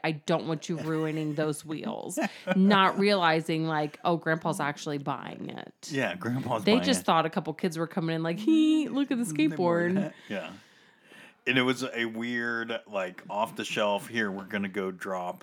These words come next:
Speaker 2: a c-, uh, you know, some dollars
Speaker 1: Some money.
Speaker 2: on skateboards." And, and just randomly, just random, five people randomly walking into the skate shop and then walking out with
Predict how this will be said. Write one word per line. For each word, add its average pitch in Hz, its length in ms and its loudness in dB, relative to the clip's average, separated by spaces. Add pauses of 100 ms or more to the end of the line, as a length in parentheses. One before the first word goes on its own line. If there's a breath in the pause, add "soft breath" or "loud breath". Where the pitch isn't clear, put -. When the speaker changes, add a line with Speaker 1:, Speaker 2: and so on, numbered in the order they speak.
(140)
Speaker 2:
a 101 80 -6
c-, - 260 -14 (400)
uh, 76 320 -6 (400)
you 117 100 -6
know, 78 160 -12 (300)
some 110 220 -2
dollars 107 160 0
Speaker 1:
Some 208 140 4
money. 180 420 0 (1120 soft breath)
Speaker 2:
on 127 220 0
skateboards." 135 600 -6 (380)
And, 107 300 -6
and 101 280 -8
just 98 280 -8
randomly, 92 640 -8
just 90 240 -12 (100)
random, 113 380 -8 (320 loud breath)
five 127 320 -4
people 107 480 -4
randomly 107 480 -6
walking 98 460 -8
into 90 260 -12
the 85 160 -14
skate 95 320 -12
shop 85 400 -14 (100)
and 90 220 -16
then 85 220 -18 (100)
walking 87 380 -14
out 82 340 -16
with 160 220 -14